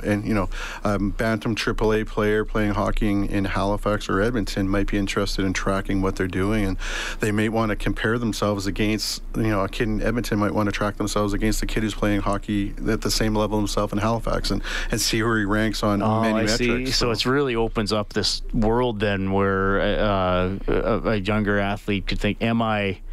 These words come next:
Speaker 2: uh, maybe I'm elite in my town or city, but am I actually, if I wanna get drafted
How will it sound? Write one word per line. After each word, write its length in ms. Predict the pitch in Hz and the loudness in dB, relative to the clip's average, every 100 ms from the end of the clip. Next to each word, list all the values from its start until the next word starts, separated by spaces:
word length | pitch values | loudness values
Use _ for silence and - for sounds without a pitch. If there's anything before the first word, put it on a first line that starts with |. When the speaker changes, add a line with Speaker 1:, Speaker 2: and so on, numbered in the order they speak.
| - - | -8 -4
Speaker 2:
uh, 100 | 107 | -2
maybe 260 | 135 131 131 | 0 0 0
I'm 100 | 117 | 0
elite 380 | 107 110 117 120 | 0 0 0 0
in 100 | 104 | 0
my 340 | 107 123 113 - | 2 2 0 -4
town 320 | - 110 104 | -2 0 2
or 80 | 98 | 0
city, 420 | - 117 98 90 - - - | 0 0 0 -2 -2 -4 0
but 120 | 113 | 0
am 140 | 104 104 | 2 2
I 120 | 101 | 2
actually, 680 | 104 107 - 107 101 92 - - - - - | 0 0 0 2 2 2 -4 -10 -6 -4 -2
if 80 | - | 0
I 100 | 98 | 0
wanna 220 | 101 101 | 0 0
get 160 | 95 | -2
drafted 640 | - 98 104 101 104 95 | 0 0 0 -2 0 0